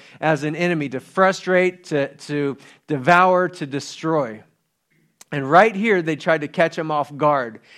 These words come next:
and they did. Nevertheless, because Moses continued to lift up his hands to the Lord, and the children of Israel were, uh, down there fighting, they gained victory. God gave them victory.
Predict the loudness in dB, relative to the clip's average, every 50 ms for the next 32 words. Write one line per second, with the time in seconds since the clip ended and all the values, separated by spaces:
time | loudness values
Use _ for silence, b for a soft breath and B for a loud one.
0 | B B B -6 -4 -2 -2 -2 -2 -2 -2 -2 0 -2 -2 -4 -10 b b b
1 | b b b -4 0 2 2 2 2 -2 0 2 4 4 4 4 0 -4 b b
2 | b b b -12 -8 -6 -2 0 0 0 0 -2 2 4 4 4 4 2 -2 -8
3 | -8 -6 -6 -6 -6 -2 -2 -2 0 0 -2 -4 -6 -8 -12 B B B B -4
4 | -2 0 2 2 2 4 2 0 0 0 -6 -2 -2 0 0 0 0 -2 -4 -4
5 | -4 -4 -2 -2 0 0 2 2 2 0 0 -4 -8 -14 _ _ _ _ _ _
6 | _ _ _ _ _ _ -4 -2 0 0 -2 -2 -4 -6 -4 -4 -4 -4 -2 -2
7 | 0 0 0 0 0 0 2 2 0 0 0 -2 0 2 2 2 0 -2 -2 -2
8 | -2 -2 -4 -6 -12 -16 -20 _ _ _ _ -6 -4 -4 -4 -6 -10 _ _ b
9 | b b b b b 0 2 2 2 2 0 0 -2 -2 0 0 2 2 2 0
10 | -2 -6 -6 -6 -6 -6 -4 -4 -4 -4 -6 -6 -4 -4 -4 -4 -2 -6 -8 -8
11 | -8 -6 -4 -2 0 0 -2 0 -2 0 0 0 -2 -4 -8 -6 -6 -6 -8 -8
12 | -10 -12 -12 -12 -14 -20